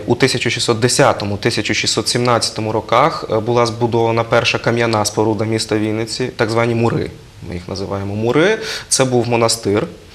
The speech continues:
Е, ці споруди були монастирського призначення. Е, у них містився єзуїтський колегіум. Е, і також, е, зрозуміло,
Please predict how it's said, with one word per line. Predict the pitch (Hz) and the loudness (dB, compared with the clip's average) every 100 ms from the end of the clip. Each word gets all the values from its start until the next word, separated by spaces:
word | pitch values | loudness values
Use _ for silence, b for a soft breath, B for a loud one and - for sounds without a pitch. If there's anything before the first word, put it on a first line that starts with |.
| - - | -16 -8
Е, | 98 | -4
ці | - 117 113 | 0 0 0
споруди | 113 113 113 | 0 0 0
були | 110 113 | -2 -2
монастирського | 110 113 110 110 110 - 107 | 0 -2 0 -2 -2 -4 -6
призначення. | - 110 110 110 110 151 165 202 - B B B - | -2 -2 -2 -2 -2 -4 -4 -6 -10 B B B -4
Е, | 98 104 104 - - | 0 0 0 -4 -4
у | 113 | -2
них | 117 110 - 90 - | 0 0 -4 -6 -6
містився | 117 120 - 123 - - 104 - | -2 0 2 2 2 2 2 2
єзуїтський | 113 120 131 - 123 | 0 2 2 2 2
колегіум. | 113 107 95 131 127 156 - B B B B - | 2 2 0 -2 -4 -6 -10 B B B B -12
Е, | 101 101 104 - - | -8 -8 -10 -12 -6
і | 127 | -4
також, | 127 135 151 165 - | -2 0 0 0 0
е, | 113 | 0
зрозуміло, | 113 113 110 113 117 110 101 104 101 | 2 0 0 -2 -2 -2 -2 -2 -6